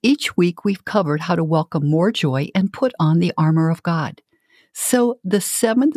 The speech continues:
podcast in this series is called The Joy of Scripture and Wielding the Sword of the Spirit. Did you know there is a relationship between joy with reading and praying with Scripture?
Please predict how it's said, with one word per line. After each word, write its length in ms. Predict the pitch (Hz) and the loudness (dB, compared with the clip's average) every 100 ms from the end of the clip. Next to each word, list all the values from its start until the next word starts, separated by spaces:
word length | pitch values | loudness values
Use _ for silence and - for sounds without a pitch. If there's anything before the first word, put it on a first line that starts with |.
| - | -4
podcast 960 | - 247 285 - 170 151 202 - - - | -2 -2 -2 -4 -4 -2 -2 -6 -10 -6
in 180 | 170 190 | -4 -2
this 140 | 214 | -4
series 540 | - 156 139 131 143 - | -6 -6 -6 -8 -10 -6
is 160 | 202 - | -6 -4
called 400 | - 151 151 151 _ _ _ _ - | -8 -6 -8 -12 _ _ _ _ -6
The 100 | 175 | -4
Joy 540 | - 196 175 190 214 214 | 0 2 2 2 0 -2
of 120 | 214 | -4
Scripture 720 | - - 196 - - 139 120 - | -6 -4 -4 -2 -4 -4 -6 -8
and 220 | 165 165 | -4 -2
Wielding 680 | 160 208 233 254 156 139 165 _ - | 0 2 2 0 0 -2 -4 _ -4
the 100 | 214 | -4
Sword 500 | - 240 214 196 208 | 0 2 2 0 -2
of 140 | 220 220 | -4 -2
the 100 | 247 | -2
Spirit. 560 | - 285 311 302 - _ _ _ _ _ - | -2 -4 -2 -2 -6 _ _ _ _ _ -4
Did 260 | 285 - | -4 -4
you 140 | 339 330 | -2 0
know 200 | 180 190 | 0 0
there 220 | 214 170 | 0 0
is 160 | 170 | -2
a 60 | 185 | -4
relationship 880 | 196 190 143 147 - 208 196 240 240 _ - | -4 -2 -2 -2 0 -2 -2 -4 -8 _ -6
between 480 | 170 - 143 135 139 | -4 0 0 0 -6
joy 600 | - 175 143 143 190 254 _ _ | -4 -2 -2 -4 -6 -10 _ _
with 240 | - 156 160 | -6 -4 -4
reading 560 | 151 170 160 190 214 | -2 0 0 0 0
and 200 | 196 180 | 0 0
praying 400 | - 170 139 165 | 0 0 2 2
with 160 | 180 180 | 2 0
Scripture? 540 | - 180 175 - 214 | -2 -4 -2 -2 -2